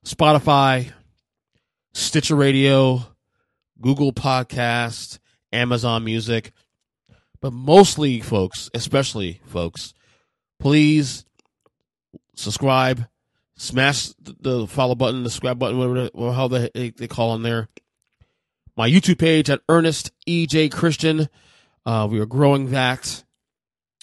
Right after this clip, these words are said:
daily. I appreciate you guys, all your support. Do I, if I sound tired,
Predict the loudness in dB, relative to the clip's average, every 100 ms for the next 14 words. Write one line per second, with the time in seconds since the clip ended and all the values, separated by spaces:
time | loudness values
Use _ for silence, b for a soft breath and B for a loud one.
0 | -20 _ -4 0 2 0 -4 -12 _ _
1 | _ _ _ _ _ _ -18 -16 -8 -6
2 | -6 -8 -12 -14 -4 -2 0 0 -4 -12
3 | _ _ _ _ _ -4 -4 -2 2 2
4 | 2 _ _ _ _ _ _ _ _ _
5 | _ _ _ _ _ _ _ -8 -6 -6
6 | -6 -4 0 0 2 4 6 6 4 2